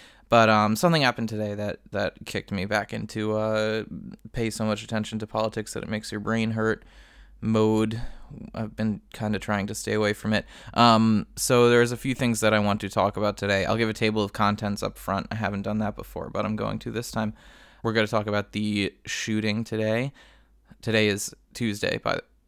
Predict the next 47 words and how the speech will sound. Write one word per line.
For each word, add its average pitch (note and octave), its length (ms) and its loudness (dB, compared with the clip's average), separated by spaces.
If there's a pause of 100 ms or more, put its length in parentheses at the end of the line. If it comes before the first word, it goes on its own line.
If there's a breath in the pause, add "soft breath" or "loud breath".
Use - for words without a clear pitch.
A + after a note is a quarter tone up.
(260)
nope, C3+ 240 4
it's C#3+ 160 0
Wednesday. A2+ 480 2
<laughs> - 60 -16
Today A#2+ 260 0
is A2+ 160 0
Wednesday, G2+ 320 0
June G#2 200 -4
fourteenth, E2 440 -8
by G2+ 120 -2
the G2+ 80 -2
way. G#2 200 0 (420 loud breath)
Um, G#2+ 640 2 (800)
and B2+ 220 0
we A#2+ 80 6
are A2+ 80 6
gonna F2+ 160 0
talk A#2+ 240 0
about A#2 280 2
the A2+ 180 0
Alex A2+ 280 2
Jones, A2 280 -2
Megyn A2 260 0
Kelly A#2+ 260 0
interview C3 480 -4
that, B2+ 360 0
uh, B2 340 2 (480 loud breath)
they're A#2+ 160 0
threatening B2 480 0
not B2 240 2
to - 120 -2
air B2+ 200 4
right B2+ 200 2
now, B2 220 2
which A2+ 160 -2
I'm A2 180 -4 (120)
fairly A2+ 480 -2
certain G#2+ 360 0
is G#2+ 180 0
probably G#2+ 560 -2
gonna G#2+ 200 -2
wind G#2+ 220 2
up G#2+ 120 -2
airing. A2 500 0 (480 loud breath)
And A2+ 280 4
then, A2+ 260 4
uh, G#2 460 2